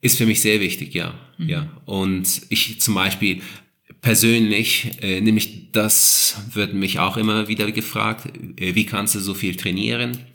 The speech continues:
Speaker 1: Wie findest du so viel Zeit?“ Weil ich wirklich eigentlich sehr viel trainiere.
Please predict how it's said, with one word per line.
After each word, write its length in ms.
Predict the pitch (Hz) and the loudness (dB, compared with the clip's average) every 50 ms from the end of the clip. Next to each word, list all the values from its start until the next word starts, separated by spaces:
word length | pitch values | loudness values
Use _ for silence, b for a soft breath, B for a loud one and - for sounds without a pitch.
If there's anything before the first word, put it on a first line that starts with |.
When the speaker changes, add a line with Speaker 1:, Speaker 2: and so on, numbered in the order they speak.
| - - - _ _ _ - - | -20 -20 -20 _ _ _ -12 -10
Speaker 1:
Wie 100 | 104 101 | -8 -6
findest 340 | - 104 92 95 - - - | -4 -4 -2 0 -2 -2 -2
du 20 | 98 | -2
so 80 | 98 | -4
viel 180 | - - - - | -2 -4 0 0
Zeit?“ 420 | - - 120 123 123 131 131 127 B B B B B B B B B B _ - - - - | 2 2 4 4 2 2 0 -2 B B B B B B B B B B _ -20 -18 -14 -2
Weil 180 | - 107 101 92 | 0 2 2 2
ich 120 | 87 90 - | 2 0 0
wirklich 440 | 92 87 92 95 87 - - - 85 | 0 0 0 -4 -4 -4 -6 -4 -4
eigentlich 280 | 92 92 90 87 - | -4 -4 -4 -4 -2
sehr 160 | - 98 101 | 0 0 0
viel 200 | 101 - 101 85 | 0 -2 -4 -4
trainiere. 460 | - - 82 73 78 78 - 101 113 | -4 -6 -6 -6 -6 -6 -6 -6 -8